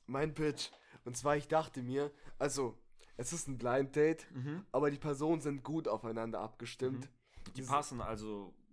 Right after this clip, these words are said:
Speaker 2: man hat vorher geguckt, dass die gut zusammenpassen.
Speaker 1: Genau, genau.
Speaker 2: Okay.
Speaker 1: Da, seine Freunde haben ihm gesagt, was sein Typ ist,
Speaker 2: Mhm.
Speaker 1: haben sich Fotos von der angeschaut
Speaker 2: Mhm.
Speaker 1: und vice versa, so. Und dann
Speaker 2: Mhm.
Speaker 1: haben sie sich halt so abgestimmt, aber es ist ein Blind Date.
Speaker 2: Mhm.
Speaker 1: Und die tragen komplett weiß,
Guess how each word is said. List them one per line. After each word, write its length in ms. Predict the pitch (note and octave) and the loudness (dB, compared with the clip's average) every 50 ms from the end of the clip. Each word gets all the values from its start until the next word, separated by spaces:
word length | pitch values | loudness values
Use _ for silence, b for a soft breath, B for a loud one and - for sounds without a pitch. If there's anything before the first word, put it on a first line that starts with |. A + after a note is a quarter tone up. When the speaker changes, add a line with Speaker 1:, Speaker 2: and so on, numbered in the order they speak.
| G2+ F#2 - | -20 -20 -12
Speaker 2:
man 180 | G#2 A2 A2+ | -8 -6 -4
hat 120 | B2 C3+ A2+ | -4 -4 -4
vorher 240 | - - B2+ B2 A#2+ | 0 0 0 0 0
geguckt, 320 | A#2+ A#2 A#2 B2+ A2+ A#2 | -4 -6 -8 -10 -10 -10
dass 120 | A2+ G2+ - | -10 -12 -10
die 80 | - | -10
gut 200 | A2 G#2 G#2+ G2+ | -8 -8 -8 -10
zusammenpassen. 300 | - - F#2+ F#2+ - D#3 D#3 | -10 -8 -6 0 0 4 6
Speaker 1:
Genau, 200 | D3+ C#3+ C3+ C3 | 8 8 8 6
genau. 200 | C#3 C#3 C3+ C3 | 4 4 4 4
Speaker 2:
Okay. 80 | C3+ C3 - | 4 4 2
Speaker 1:
Da, 140 | C#3+ C3 | 2 2
seine 260 | C3+ C#3+ D3 D#3 D#3 C#3+ | 4 4 4 4 4 2
Freunde 300 | - D3 C#3+ C#3+ C#3 B2+ | 0 0 0 0 0 0
haben 140 | C3 B2 | -2 -2
ihm 60 | B2 B2 | -4 -4
gesagt, 280 | A#2+ A#2+ C3 A#2+ G#2 | -2 -2 -2 -2 -2
was 100 | A2 A#2+ B2+ | -6 0 2
sein 200 | D#3 F3 F3+ F3 | 4 4 4 2
Typ 220 | - E3+ D#3 - | -2 -6 -2 -2
ist, 160 | D#3+ D3+ - | -2 0 0
Speaker 2:
Mhm. 40 | D#3 | -2
Speaker 1:
haben 120 | C3+ B2+ | -2 -2
sich 160 | B2 A#2+ A#2+ - | -4 -6 -6 0
Fotos 320 | - E3 E3+ E3 D#3+ C#3+ | 2 2 2 2 -2 -6
von 140 | - C#3 B2 | -4 -2 2
der 160 | C3 D3 D#3+ | 4 4 4
angeschaut 500 | D#3 D3 C#3 C3+ - - C3+ C3 C3+ C3 | 4 2 0 -2 0 2 2 2 2 0
Speaker 2:
Mhm. 180 | - - - - | -6 -14 -16 -6
Speaker 1:
und 260 | - C3 C3+ C3 B2 A#2+ | -4 -4 -4 -4 -2 0
vice 240 | C3 C3 C3 C3 | 0 0 0 0
versa, 380 | B2 B2 B2 B2+ B2 B2 - G#2 | 0 2 2 2 2 0 -6 -8
so. 160 | G2+ G#2 G2+ | -8 -8 -8
Und 80 | G2+ A#2 | -6 -4
dann 80 | C3 C#3+ | -2 0
Speaker 2:
Mhm. 40 | C#3+ | 0
Speaker 1:
haben 120 | C3 B2+ | 0 -2
sie 60 | B2 A#2+ | -4 -8
sich 100 | - B2 | -8 -10
halt 80 | A2 G#2 | -8 -4
so 60 | A#2 | -4
abgestimmt, 460 | D#3 F3 - E3+ - - E3+ E3 F3 B B B B F3 B | -4 -4 -4 -8 -6 -6 -6 -6 -6 B B B B -10 B
aber 140 | - B2+ C#3 | -2 -2 -2
es 80 | C3 C3+ | -2 -4
ist 120 | C#3 C3 | -6 -6
ein 80 | C3+ A#2+ | -4 0
Blind 360 | A#2 B2 C3 C3+ C3+ B2+ A#2 | 4 6 6 6 6 4 0
Date. 240 | G2+ F2+ F2+ - - | -4 -4 -4 -6 -8
Speaker 2:
Mhm. 240 | A2 G#2 A#2 A#2 A#2+ B B B B B B B - _ - - | -12 -10 -10 -10 -10 B B B B B B B -20 _ -10 4
Speaker 1:
Und 340 | - D#3 F#3 G3+ G3+ G3 - b b b b - | 8 8 8 8 6 0 -4 b b b b -6
die 100 | C3+ C#3 | -6 -4
tragen 440 | A#2 C#3 D3+ D3+ E3 E3+ E3 D#3 - | -4 0 2 4 4 4 2 0 -2
komplett 600 | - D3+ C3+ B2 - - D#3+ E3 F#3 F3+ - B2+ | -4 -6 -6 -6 0 4 4 4 4 4 0 0
weiß, 520 | B2 B2 C#3+ D3 D#3+ F#3 - - - - | 2 2 4 4 2 0 -2 -4 -8 -10